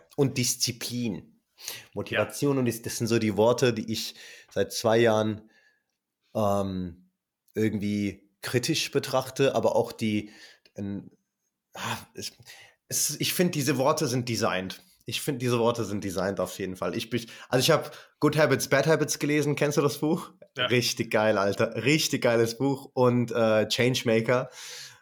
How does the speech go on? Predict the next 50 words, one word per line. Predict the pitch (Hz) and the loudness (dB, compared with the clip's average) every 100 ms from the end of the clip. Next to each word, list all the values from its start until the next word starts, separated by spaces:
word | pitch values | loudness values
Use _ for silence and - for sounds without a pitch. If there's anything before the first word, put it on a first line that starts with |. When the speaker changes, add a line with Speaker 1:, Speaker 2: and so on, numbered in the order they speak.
| _ _ _ _ _ - | _ _ _ _ _ 2
Speaker 2:
Und | 123 120 120 123 - | 6 6 4 0 0
ich | 127 139 | 2 2
hab | 127 | 4
einfach | 139 131 | 4 4
gemerkt, | 123 123 120 | 4 2 2
ey | 127 143 | 2 2
Speaker 1:
Changemaker | 151 147 135 | -2 -6 -6
von, | - 131 127 | -4 -6 -6
von | 123 131 120 113 107 _ _ | -10 -8 -8 -10 -16 _ _
John | 135 131 | -6 -4
Baradi? | 123 196 240 131 _ _ _ _ - | -4 -4 -4 -10 _ _ _ _ 2
Speaker 2:
Ja, | 151 | 2
genau. | 151 139 131 107 - | 4 2 2 0 -6
Speaker 1:
Okay. | 151 110 - - - - - | -8 -10 -14 -20 -18 -18 -4
Ich | 120 117 | 2 4
hab's, | 117 | 4
Speaker 2:
Und | 113 | 2
Speaker 1:
hab | 156 | -2
ich | 156 | -4
hier, | 170 | -4
hab | 131 | -4
ich | |
noch | 131 | -8
nicht | 131 | -12
gelesen. | 131 127 110 | -10 -10 0
Speaker 2:
auch, | 131 - - - | 0 0 -4 0
auch | 143 - | 0 2
geil | 147 143 | 2 2
von | 139 131 | 2 -2
Felix. | 123 143 139 - - | 0 0 0 -4 0
Shoutout | 123 123 | 4 4
an | 117 | 2
Felix. | 117 135 131 - | 0 -2 0 -2
Danke | 123 127 | -2 0
nochmal | 117 | 0
für | 113 | 0
die | 113 | -2
Empfehlung. | 110 - 135 127 127 | -2 -4 -2 -2 -2
Auch | 156 - | -2 -4
cooles | - 294 233 - | -2 0 0 0
Buch, | 196 | -4
vor | - 147 | 0 0
allem | 175 | 0
für | 156 151 | 0 -2
Coaches, | - 151 156 170 - | 0 0 0 -2 -2
ne, | 139 147 | -2 0
die | 139 | 0
einfach | 135 135 135 | 0 0 -2
ein | |
bisschen | - - 135 123 | -4 -2 -4 -4